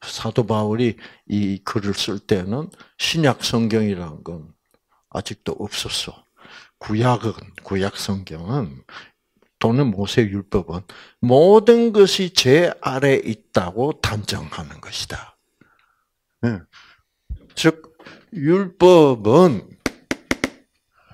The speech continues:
모든 사람들이 어떻게? 죄인이라고 단정하기 위하여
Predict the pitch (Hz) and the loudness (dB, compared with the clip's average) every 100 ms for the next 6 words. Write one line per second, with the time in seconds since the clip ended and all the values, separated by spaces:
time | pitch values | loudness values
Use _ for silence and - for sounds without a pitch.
0 | - - - - - 117 139 175 208 240 | 2 2 -4 -10 -8 -4 -2 2 4 4
1 | 240 233 240 233 220 156 156 147 135 127 | 4 4 4 2 -2 4 6 6 4 0
2 | 113 113 113 175 - - - 113 - 143 | 0 -2 0 -2 -2 -6 -6 -6 -2 -2
3 | 156 _ _ _ _ _ _ _ _ _ | -2 _ _ _ _ _ _ _ _ _
4 | - - 127 127 156 190 208 202 185 170 | -8 0 6 8 8 8 6 4 4 2
5 | 160 180 185 180 208 95 90 190 101 87 | 0 -2 -4 -4 -6 -6 -6 -6 -6 -8
6 | 107 87 87 76 76 - - | -10 -10 -12 -12 -14 -14 -16